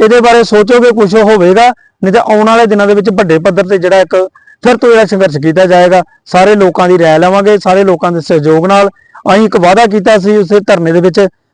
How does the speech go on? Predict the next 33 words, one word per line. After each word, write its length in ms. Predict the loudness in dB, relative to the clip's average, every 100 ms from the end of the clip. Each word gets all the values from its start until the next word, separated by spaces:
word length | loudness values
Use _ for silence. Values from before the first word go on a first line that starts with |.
| _
ਕਿ 100 | -2
ਸਭ 220 | 0 0
ਤੋਂ 120 | 0
ਪਹਿਲਾਂ 220 | 0 0
ਮੈਂ 200 | 2 0
ਬਾਈਕਾਟ 320 | 2 2 0 0
ਕਰਾਂਗਾ 380 | 0 0 0
ਕਿ 120 | 0 0
ਜੇ 160 | 0
ਰੋਡ 180 | 0 0
ਨਾ 160 | -2 -2
ਬਣਿਆ, 280 | -2 -4 -8 _ _ -4
ਨਾ 140 | -2
ਕੋਈ 140 | 0 0
ਗੱਲ 220 | 0 0
ਹੋਈ। 100 | -2 -4
ਪ੍ਰਸ਼ਾਸਨ 460 | -4 -2 -2 -4
ਨੇ 100 | -6
ਕੋਈ 220 | -4 -2
ਇਹਦੀ 140 | 0 -2
ਗੱਲ 160 | -2
ਨਹੀਂ 200 | -2 -4
ਸੁਣੀ। 240 | -4 -4 -6 -10 _ _
ਆਪਾਂ 220 | -6 0 0
ਰੋਡ 180 | 2
ਦਾ 100 | 0
ਅੱਜ 80 | -2
ਬਾਈਕਾਟ 380 | -2 -2 0 -2
ਕਰਤਾ 300 | -2 -2 -4
ਸਾਰਿਆਂ 340 | -2 -2 0
ਦੇ 100 | -2
ਸਹਿਯੋਗ 380 | -2 -2 -2 -2
ਨਾਲ। 200 | -2 -2